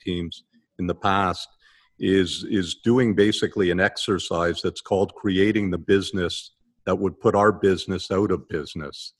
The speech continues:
Uh, because as we know, our, you know, our competitors, as we're discussing this, are in a conference room somewhere trying to do exactly that.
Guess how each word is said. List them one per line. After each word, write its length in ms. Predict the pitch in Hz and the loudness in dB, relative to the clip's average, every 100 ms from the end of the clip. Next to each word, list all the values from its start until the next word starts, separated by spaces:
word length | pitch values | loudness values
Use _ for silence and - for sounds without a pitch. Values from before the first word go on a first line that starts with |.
| _ _ _ _ _ | _ _ _ _ _
Uh, 140 | 92 | -2
because 400 | 87 98 110 95 | 0 0 2 4
as 200 | 113 101 | 4 2
we 200 | 107 107 | 2 2
know, 500 | 104 107 110 95 92 | 4 6 6 4 2
our, 320 | 90 90 87 - | 2 2 2 0
you 140 | 98 | -4
know, 160 | 87 85 | -2 -2
our 140 | 90 | -2
competitors, 880 | - 95 - 113 110 95 90 87 - | -4 -4 0 4 4 4 0 -2 -6
as 240 | 92 85 - | -6 -6 -4
we're 140 | 92 | -2
discussing 640 | 92 90 - 104 - 98 90 | -2 -4 -2 -4 -2 -4 -4
this, 240 | 87 - | -4 -4
are 80 | 90 | -6
in 100 | 90 | -6
a 60 | |
conference 580 | 87 101 98 - 90 - | -4 -2 -2 -4 -8 -6
room 220 | 95 92 | -6 -6
somewhere 640 | - 107 110 90 82 82 85 _ _ _ - | -4 -4 -4 -2 0 0 -2 _ _ _ -2
trying 300 | 113 101 95 | 0 2 0
to 100 | 101 | -4
do 240 | 85 92 | -2 -2
exactly 1000 | 90 - 87 92 - 95 87 82 82 82 - | -2 -4 -2 -2 -2 -4 -4 -4 -6 -8 -2
that. 300 | 95 92 | 2 2